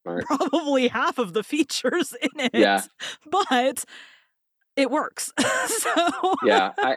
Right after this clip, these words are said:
Speaker 1: that's probably what I should have done, 'cause I did the exact same thing. I, I got the P D F and I was like, "All right, let's learn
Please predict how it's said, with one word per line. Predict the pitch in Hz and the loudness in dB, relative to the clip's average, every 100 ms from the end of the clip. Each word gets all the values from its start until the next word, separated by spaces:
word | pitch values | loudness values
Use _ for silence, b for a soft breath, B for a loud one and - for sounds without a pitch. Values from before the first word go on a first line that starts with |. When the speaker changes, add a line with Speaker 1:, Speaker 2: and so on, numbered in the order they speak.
| 139 | 0
Speaker 1:
that's | 180 | -2
probably | - 226 180 | 0 2 4
what | 151 | 4
I | 113 | 2
should | - - 117 113 | -4 -4 -2 -2
have | 107 95 | -4 -4
done, | 87 87 90 92 | -4 -4 -6 0
'cause | 123 | 4
I | 123 | 4
did | 123 113 | 4 4
the | 101 | 4
exact | 95 90 - | 4 0 -2
same | 90 | -6
thing. | 98 | -2
I, | 85 85 - | -2 -2 0
I | 85 | 0
got | 85 | 0
the | - | -2
P | 98 | 2
D | 87 | 2
F | 90 | 2
and | 87 | 0
I | |
was | 85 | -2
like, | 85 | 2
"All | |
right, | 92 80 | 2 2
let's | 90 - | -2 -4
learn | 95 101 113 | -4 -2 -2